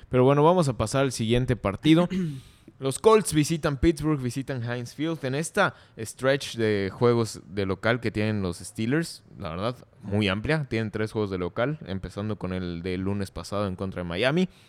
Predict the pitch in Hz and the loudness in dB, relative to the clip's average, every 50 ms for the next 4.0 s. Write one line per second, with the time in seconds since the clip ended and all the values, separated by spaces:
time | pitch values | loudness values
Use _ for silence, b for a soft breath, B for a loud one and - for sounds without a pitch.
0 | b b b b b b b b _ _ - 165 196 202 170 147 147 147 151 135 | b b b b b b b b _ _ -6 -2 2 4 4 6 6 4 4 2
1 | 127 120 110 127 139 143 139 127 117 107 101 98 - - 139 147 160 160 - - | 0 -2 -2 -2 0 0 2 2 0 0 0 -2 -2 0 2 2 2 0 -2 -6
2 | - 113 - 113 107 110 123 147 147 135 117 113 127 135 135 120 117 123 - - | -6 -6 -6 -6 -6 -6 -4 -2 -2 -2 -2 -2 -2 -2 -2 -2 -2 -2 -4 -6
3 | 131 - 104 92 - 104 113 123 113 95 71 - - - 104 110 131 151 165 - | -8 -8 -8 -8 -6 -6 -6 -4 -4 -6 -8 -10 -10 -4 -2 -2 0 -2 -2 -4